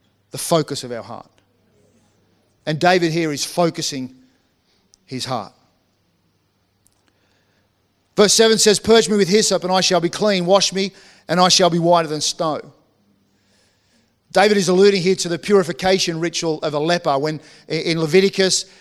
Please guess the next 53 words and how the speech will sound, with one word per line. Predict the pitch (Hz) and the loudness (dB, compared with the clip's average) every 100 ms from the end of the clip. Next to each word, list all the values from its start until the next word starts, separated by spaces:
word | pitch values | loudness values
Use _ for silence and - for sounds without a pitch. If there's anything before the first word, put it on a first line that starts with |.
| - | -8
uh, | 143 139 | -4 -4
fourteen | - 185 180 170 | -2 0 0 -2
and | 147 | -2
verse | 165 - | -2 -2
fifty-two, | 170 - 151 214 165 | -6 -8 -6 -4 -2
when, | 160 156 | -4 -6
when | 160 | -4
a | |
leper | 165 190 190 | 0 0 0
was | 170 160 | -4 -6
cleansed, | - - 214 190 165 | -8 -6 -2 -2 -2
there | 165 | -2
was | 165 151 | 0 0
a, | 156 - - - - | -2 -2 -10 -20 -6
there | 170 | -2
was | 170 | 0
a | |
ritual | 170 185 233 - 196 | 2 4 4 2 0
they | 175 165 | 0 0
had | 175 | -2
to | 170 | -4
go | 147 175 185 | 0 2 2
through | - 165 | 0 -4
in | 165 | 0
order | 170 175 | 0 0
to | 165 - | 0 -4
be | 151 165 165 143 - - _ _ - | -4 -2 -2 -4 -12 -20 _ _ -8
kind | - 185 | -2 2
of | |
certifiably | - - 214 180 - 180 190 165 160 139 | 4 4 4 2 -2 0 2 0 -4 -8
cleansed. | 139 107 - - _ _ _ _ _ - | -12 -16 -20 -20 _ _ _ _ _ -2
And, | 185 | -2
and | 202 170 | 0 2
David's | 208 233 165 | 4 4 2
basically | 185 190 190 180 165 | 2 2 2 -4 -4
saying, | - 190 185 175 | -2 0 0 0
"Hey, | 165 180 - - _ | -2 -4 -4 -16 _
I, | - | -8
I, | - 185 190 180 | -2 -2 0 0
I | 190 | 2
want, | 202 226 - - _ _ _ _ _ _ _ _ _ _ _ _ _ - | 2 0 -2 -20 _ _ _ _ _ _ _ _ _ _ _ _ _ -4
I | |
want | 185 233 | 4 4
to | 240 | 4
be | |
certifiably | 196 - 214 202 - 180 175 156 147 | 4 4 4 2 0 0 0 -2 -6
cleansed." | 165 147 - - | -6 -6 -10 -18
He's | - 156 | -10 -4
saying, | 196 180 | -2 0
"Give | 202 226 | 0 2
me | |
the | 208 185 | 2 2
ritual, | 190 240 - 170 147 - | 2 2 0 -2 -4 -6